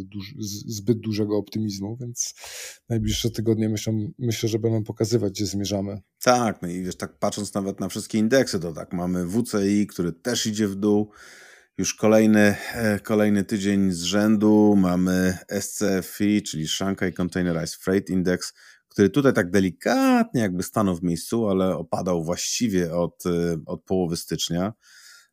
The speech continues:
Speaker 2: E, więc tutaj nic, że tak powiem, nowego. Mm, widać, że rynek, e, się dostosowuje. Jeżeli chodzi o cenę ropy naftowej,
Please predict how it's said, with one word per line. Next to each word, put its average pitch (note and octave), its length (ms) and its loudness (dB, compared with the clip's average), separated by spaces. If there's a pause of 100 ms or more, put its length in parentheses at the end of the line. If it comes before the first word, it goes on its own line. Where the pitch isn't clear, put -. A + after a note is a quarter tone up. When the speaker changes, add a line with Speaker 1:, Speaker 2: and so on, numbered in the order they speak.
(100)
Speaker 2:
E, G#2 640 4
więc A2+ 580 2
tutaj A#2 420 2
nic, A#2+ 440 4
że F#2+ 100 -4
tak - 200 -6
powiem, G2+ 680 4 (480)
nowego. G2+ 640 2 (220)
Mm, F#2 500 0
widać, F#2 280 -2
że F2 380 -2 (100)
rynek, F2+ 600 -4
e, F2 220 -6 (160)
się - 160 -10
dostosowuje. E2+ 800 -2 (540)
Jeżeli F#2 200 0
chodzi F#2+ 340 2
o F#2 100 4
cenę F#2 240 -2
ropy F#2+ 220 0
naftowej, F#2+ 640 2